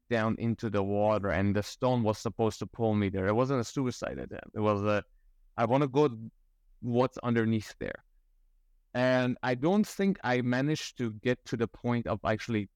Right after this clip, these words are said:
go jumping. I woke up most probably before that. It wasn't a, it was not a malicious dream. Uh, I just woke up and I was like, "What was that? Why am I by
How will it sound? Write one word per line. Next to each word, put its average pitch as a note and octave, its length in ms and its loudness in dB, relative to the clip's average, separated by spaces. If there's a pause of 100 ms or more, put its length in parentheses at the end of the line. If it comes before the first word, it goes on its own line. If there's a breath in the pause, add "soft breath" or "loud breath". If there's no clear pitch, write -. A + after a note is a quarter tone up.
go G#2 220 2
jumping. B2 640 -2
I A2 60 2
woke A2 300 -2
up B2 180 0
most C3 180 -4
probably B2+ 360 -4
before A#2 420 -4
that. F#3 220 -4 (560)
It C3 60 -2
wasn't G#3+ 340 4
a, D3+ 340 0
it B2 120 -6
was C3 180 -2
not E3 160 2
a F3 60 0
malicious C3 640 0
dream. E3+ 500 0 (160)
Uh, A#2+ 300 -4
I B2 60 0
just D#3+ 240 -4
woke D3+ 200 -2
up E3+ 140 -4
and D3 100 2
I C3 80 2
was B2 140 -2
like, A2+ 200 0 (640)
"What G3 160 -2 (200)
was D#3 360 0
that? F#2 260 0
Why A#2 220 0
am E3+ 140 0
I E3 140 0
by A#2 300 0